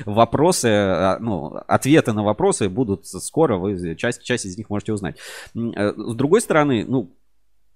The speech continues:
знаешь как, вы недооцениваете мощь Москабеля, в том числе по цифровизациям, там, и эффективностям, и всему остальному. Э, и, э, все-таки кабельное производство — это не всегда супермасштабы.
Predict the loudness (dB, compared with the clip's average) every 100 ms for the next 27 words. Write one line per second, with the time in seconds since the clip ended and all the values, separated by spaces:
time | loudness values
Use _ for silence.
0 | _ _ _ _ -20 -20 -20 -20 _ _
1 | _ _ -8 -6 -6 -10 -10 _ _ _
2 | _ _ -6 0 2 4 4 4 4 2
3 | 2 2 2 2 0 -4 -2 0 0 -4
4 | -10 -14 -6 -4 -4 0 0 2 0 -2
5 | -4 -4 -6 -4 -4 -4 -2 -4 -6 -4
6 | -2 0 2 2 2 -2 -4 -2 -2 0
7 | -2 0 0 -2 -2 -4 -4 -4 -4 -6
8 | -6 -8 -6 -6 -2 -4 -2 -2 0 0
9 | -2 -6 -12 -18 -8 -8 -4 -2 -4 -6
10 | -8 -8 -6 -6 -4 0 2 2 -2 -2
11 | -4 -2 -4 -2 -2 -2 -2 -6 -6 -6
12 | -2 -2 -2 -8 -4 -2 -2 -4 -4 2
13 | 2 2 -6